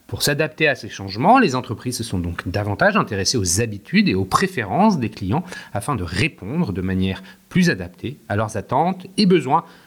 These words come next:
parmi lesquels figure la recherche d'une expérience client plus facile et efficace. Ainsi, le processus de connexion simple et sécurisé,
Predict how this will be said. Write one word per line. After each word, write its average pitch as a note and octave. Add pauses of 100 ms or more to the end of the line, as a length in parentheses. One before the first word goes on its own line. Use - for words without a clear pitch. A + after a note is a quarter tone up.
(140)
parmi B2
lesquels C#3+
figure A#2+
la F#2
recherche A#2+
d'une E3
expérience F3
client C#3
plus E3
facile A#2
et G2+
efficace. - (380)
Ainsi, C3
le E3
processus F3 (760)
de A#2
connexion A#2+
simple A#3
et A2+
sécurisé, G#2+